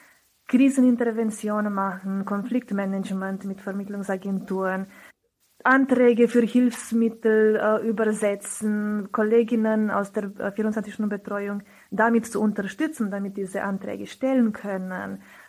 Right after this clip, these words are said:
äh, Lobbyarbeit, Pressearbeit, weil es einfach sehr, sehr viele Probleme, äh, entstanden sind in dieser Zeit. Das ist auch, was wir jetzt eigentlich machen. Also auf einer Seite bieten wir Beratung,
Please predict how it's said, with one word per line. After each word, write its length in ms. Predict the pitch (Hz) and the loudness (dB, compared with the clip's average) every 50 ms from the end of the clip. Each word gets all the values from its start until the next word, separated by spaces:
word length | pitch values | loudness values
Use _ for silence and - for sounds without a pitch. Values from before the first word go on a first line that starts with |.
| - - | -8 -6
äh, 160 | 196 196 202 | -2 0 2
Lobbyarbeit, 1120 | 208 214 240 262 302 294 220 226 214 - 202 196 196 190 190 185 180 190 196 190 185 185 - | 4 4 6 6 6 4 4 2 0 0 0 -2 -2 -2 -4 -4 -6 -6 -6 -6 -6 -8 -6
Pressearbeit, 1300 | - 233 254 262 254 - - 233 220 - 185 185 185 185 196 190 180 196 185 185 185 185 196 196 196 185 | -4 -4 -4 -4 -4 -6 -8 -8 -6 -4 -4 -4 -4 -4 -4 -6 -6 -4 -4 -2 -2 -4 -4 -6 -6 -6
weil 180 | 202 202 202 | -6 -6 -4
es 40 | 202 | -6
einfach 220 | 214 202 - 190 | -6 -8 -8 -10
sehr, 360 | - - - - 214 208 202 196 | -12 -10 -6 -4 -4 -2 -4 -4
sehr 200 | - 196 190 190 | -6 -8 -6 -6
viele 220 | - 196 190 190 | -6 -8 -8 -8
Probleme, 580 | 196 196 185 175 190 190 196 196 190 190 190 - - - - - | -6 -8 -8 -6 -4 -4 -4 -4 -4 -6 -8 -12 -14 -20 -18 -14
äh, 340 | - - - - - - - | -12 -12 -10 -10 -8 -4 -2
entstanden 600 | 208 202 - - - 214 220 214 202 190 185 185 | -2 -2 -2 -2 0 2 2 2 2 2 0 -4
sind 280 | 185 - 185 185 185 185 | -4 -4 -6 -6 -4 -4
in 140 | - 185 185 | -4 -4 -4
dieser 240 | 196 185 185 185 | -4 -4 -6 -8
Zeit. 420 | - - - - - - - - _ _ _ _ _ _ _ _ _ _ _ _ _ | -8 -8 -8 -8 -8 -10 -14 -20 _ _ _ _ _ _ _ _ _ _ _ _ _
Das 160 | - 226 226 | -2 0 2
ist 160 | 254 240 240 - | 2 2 2 2
auch, 180 | 240 233 226 | 0 0 0
was 160 | 220 214 214 | -2 -2 0
wir 140 | - 226 202 | -2 -2 0
jetzt 320 | 185 185 185 185 185 - - | 0 0 -2 -2 -4 -8 -10
eigentlich 440 | 185 185 190 185 185 190 185 - | -10 -8 -10 -8 -8 -8 -8 -6
machen. 440 | 190 185 175 180 175 - 185 180 180 | -6 -6 -6 -6 -8 -10 -12 -10 -8
Also 180 | 180 185 185 196 | -8 -6 -4 -4
auf 140 | 190 190 - | -4 -4 -4
einer 240 | 196 202 208 214 | -4 -2 -2 -4
Seite 580 | 208 214 202 196 202 208 202 - - 208 208 208 - - - - _ _ _ _ | -4 -4 -4 -4 -4 -4 -4 -4 -4 -4 -4 -6 -8 -16 -20 -20 _ _ _ _
bieten 460 | - - 214 220 214 - 214 202 180 | -4 -2 -2 -2 -2 -2 -4 -4 -4
wir 240 | 196 202 196 196 190 | -4 -6 -4 -4 -4
Beratung, 1000 | 190 175 190 185 180 185 202 240 262 - - 277 285 277 277 277 277 285 277 262 | -4 -4 -4 -2 -2 -2 -2 -2 -4 -6 -4 -2 0 2 2 4 4 4 2 2